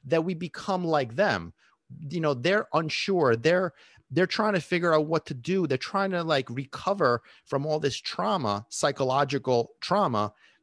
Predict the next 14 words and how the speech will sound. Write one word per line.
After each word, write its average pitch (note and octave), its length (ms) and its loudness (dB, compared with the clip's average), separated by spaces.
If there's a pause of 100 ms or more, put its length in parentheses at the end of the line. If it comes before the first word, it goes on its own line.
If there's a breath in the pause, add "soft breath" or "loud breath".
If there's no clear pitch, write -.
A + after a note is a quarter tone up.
(320)
but D3 120 4
we're E3 140 2
not F3+ 180 0
letting F#3 320 2
them. D#2 320 -6
We're C#3 120 0
keeping F3+ 460 -6
them B2+ 160 -4
in B2+ 100 -4
that B2 180 -4
past F3 420 -4
because C#3+ 340 -4
we're D3+ 100 -6
just C#3 220 -8